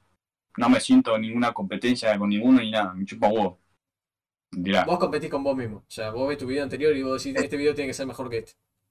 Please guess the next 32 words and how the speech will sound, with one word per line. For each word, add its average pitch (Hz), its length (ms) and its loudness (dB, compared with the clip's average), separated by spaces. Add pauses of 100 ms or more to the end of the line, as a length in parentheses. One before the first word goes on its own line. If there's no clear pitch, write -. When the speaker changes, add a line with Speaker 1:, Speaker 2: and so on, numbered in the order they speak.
(440)
Speaker 1:
Sí, 110 280 -4
eso. - 320 -10 (200)
Y 127 140 4
yo 180 140 6
creo 185 160 4
que 143 80 -2
igual 165 220 2
es, 180 140 -6
es - 140 -16
una 147 180 -2
paja 143 300 2
eso. 104 280 -14 (300)
Lamentablemente 147 640 -4
yo 165 120 -12
soy 175 160 -6
un 160 120 -6
chabón 160 340 -2
muy, 180 460 0 (600)
muy 156 200 4
así, 170 280 2
muy 156 920 0
perfeccionista, 135 800 2
digamos. 117 520 0
O 117 140 -4
sea, 113 460 0 (420)
siempre 196 260 4
quiero 190 260 2
que, 127 340 0
por 117 140 -4
ejemplo, 135 280 -2
no 135 100 4
sé, 120 260 -6